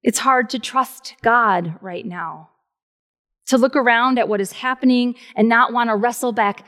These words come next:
some control, any little bit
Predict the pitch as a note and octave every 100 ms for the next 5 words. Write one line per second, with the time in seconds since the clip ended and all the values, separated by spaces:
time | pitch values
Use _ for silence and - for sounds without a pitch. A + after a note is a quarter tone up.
0 | _ - - - C#4 C#4 C#4 C#4+ - -
1 | B3+ A#3 A#3+ F#3+ - C#4 D4 D#4 D#4+ D#4+
2 | D4+ _ _ A3+ B3+ B3 A#3+ A3+ G3 A#3+
3 | A#3+ -